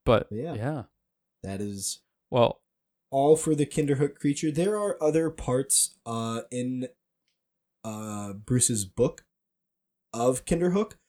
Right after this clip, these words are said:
Speaker 2: There, there, he has chapters on, uh, Martin Van Buren, as we said, the ghost of Martin Van Buren, uh, specifically.
Speaker 1: Oh.
Speaker 2: Uh, U F Os, little people, and his last
Speaker 1: Little
Speaker 2: chapter.
Speaker 1: people, what an interesting topic.
Speaker 2: Yeah.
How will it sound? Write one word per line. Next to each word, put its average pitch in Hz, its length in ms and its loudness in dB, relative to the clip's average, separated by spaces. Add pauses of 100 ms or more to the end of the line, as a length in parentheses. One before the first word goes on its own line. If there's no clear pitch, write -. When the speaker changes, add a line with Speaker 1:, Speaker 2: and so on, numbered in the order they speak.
(360)
Speaker 2:
There, 120 260 0
there, 123 200 0
he 123 120 -2
has 113 140 0
chapters 117 540 -2
on, 107 640 -4 (180)
uh, 98 540 -2 (120)
Martin 127 320 0
Van 120 220 4
Buren, 117 440 2
as 110 300 -4
we 107 120 -2
said, 135 520 -2
the 110 140 -2
ghost 104 320 0
of 131 80 -2
Martin 135 240 0
Van 143 180 -2
Buren, 143 440 -6 (280)
uh, 117 160 -2
specifically. 139 560 -2
Speaker 1:
Oh. - 300 -2 (580)
Speaker 2:
Uh, 110 260 0
U 101 260 2
F - 120 -6 (120)
Os, 143 720 10 (120)
little 135 320 8
people, 139 840 0 (880)
and 127 340 0
his 131 320 2
last 151 300 2
Speaker 1:
Little 170 200 4
Speaker 2:
chapter. - 200 -2
Speaker 1:
people, 113 140 2
what 131 100 4
an 139 100 2
interesting 123 420 -4
topic. 117 400 -8
Speaker 2:
Yeah. 101 240 -10